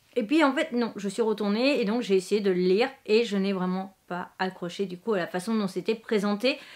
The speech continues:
Après peut-être que dans, euh, que, euh, certains d'entre vous seront intéressés ou trouveront ça sympa et arriveront à le lire, mais pour moi personnellement du coup ça ne l'a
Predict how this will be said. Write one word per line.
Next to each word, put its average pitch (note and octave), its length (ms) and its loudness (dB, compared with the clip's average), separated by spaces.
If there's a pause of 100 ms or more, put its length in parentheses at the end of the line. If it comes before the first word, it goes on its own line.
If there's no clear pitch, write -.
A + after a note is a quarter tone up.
(160)
Après A3+ 300 2
peut-être C4 400 -4
que B3 80 -2
dans, G#3+ 200 0
euh, G#3 140 2
que, G#3 120 -4
euh, G3 440 2
certains A#3 320 0
d'entre A3+ 260 -2
vous A3 160 -2
seront F3+ 420 0
intéressés G#3 800 0
ou F#3+ 60 -2
trouveront F#3 420 -4
ça G3 240 0
sympa G#3+ 760 2
et G3+ 280 4
arriveront F3+ 460 0
à F3+ 40 2
le F3 120 0
lire, G#3 260 -2 (420)
mais C4 120 4
pour C4 220 2
moi G3 320 2
personnellement G#3 600 0
du F#3+ 160 -2
coup B3+ 160 -4
ça A3 180 0
ne F3 140 0
l'a F3+ 180 0